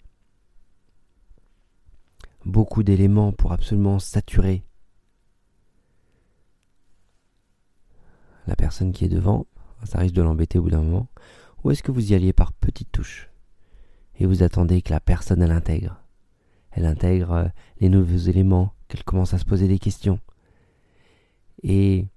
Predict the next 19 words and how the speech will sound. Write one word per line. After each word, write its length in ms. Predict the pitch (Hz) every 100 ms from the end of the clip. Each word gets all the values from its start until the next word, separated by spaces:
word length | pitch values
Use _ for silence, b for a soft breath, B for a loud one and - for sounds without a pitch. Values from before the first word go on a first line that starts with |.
| _ _ - -
plus 200 | - 131
vous 300 | 143 139 113
a-, 500 | 107 101 98 101 98
arriverez 360 | 98 98 98 107
à 40 |
la 100 | 95
maintenir 400 | 92 95 - 107
dans 120 | 98 90
ce 160 | -
flou, 440 | 87 - 107 104 117 _ - _ -
mais 220 | 92 95
en 200 | 90 87 -
gardant 400 | 95 95 101 101
le 80 | 98
lien, 340 | 92 85 104 _ _ _ _ _ _ _ _ _ _ _ _ _ _ _ _ _ _ _ _ _ _ _ _ _ _ _ _ _ _ _ _ _ _ _ _ _ _ _ _ _ _ -
plus 200 | - 135
vous 240 | 127 107 95
arriverez 420 | 92 92 95 107
à, 220 | 87 85